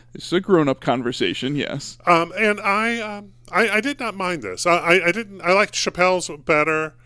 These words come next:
Speaker 1: Oh,
Speaker 2: I,
Speaker 1: I
Speaker 2: I like John,
Speaker 1: absolutely did.
Speaker 2: uh, Mulaney's better.
Speaker 1: Mm-hmm.
Speaker 2: But you know what? If I was, um,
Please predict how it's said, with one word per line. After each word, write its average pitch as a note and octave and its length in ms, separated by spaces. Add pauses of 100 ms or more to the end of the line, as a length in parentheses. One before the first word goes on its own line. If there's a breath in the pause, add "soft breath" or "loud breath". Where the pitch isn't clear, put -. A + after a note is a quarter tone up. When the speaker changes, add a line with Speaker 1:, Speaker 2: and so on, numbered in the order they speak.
(220 loud breath)
Speaker 1:
Oh, C#3+ 80
Speaker 2:
I, F3 220
Speaker 1:
I - 80
Speaker 2:
I E3+ 40
like F3 240
John, D#3 280
Speaker 1:
absolutely C#3+ 160
did. D#2 220
Speaker 2:
uh, D#3 40
Mulaney's C#3+ 460
better. C#3 280
Speaker 1:
Mm-hmm. C3+ 260
Speaker 2:
But F3+ 200
you A3+ 40
know G3+ 120
what? F3 280
If E3 140
I F#3 140
was, F#3 320
um, C3+ 480